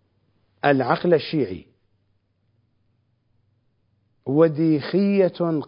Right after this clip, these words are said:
قذرة تمارسها المؤسسة الدينية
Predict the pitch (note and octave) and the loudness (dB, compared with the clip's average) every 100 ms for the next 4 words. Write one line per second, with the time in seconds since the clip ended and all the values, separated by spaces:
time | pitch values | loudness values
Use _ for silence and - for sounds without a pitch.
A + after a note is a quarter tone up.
0 | - E3 E3 D3 A2+ - _ _ - C3+ | -2 0 2 2 -2 -6 _ _ -6 -2
1 | C3+ C3+ D#3+ D#3 D3 C#3+ B2+ C3 B2+ B2+ | 2 0 -2 -2 2 0 0 -4 -4 -6
2 | B2 - C#3+ C#3+ - B2+ A2+ B2+ A2+ B2 | -6 -6 -4 -4 -6 -8 -6 -6 -6 -4
3 | B2+ D3+ C#3+ | -2 -2 -2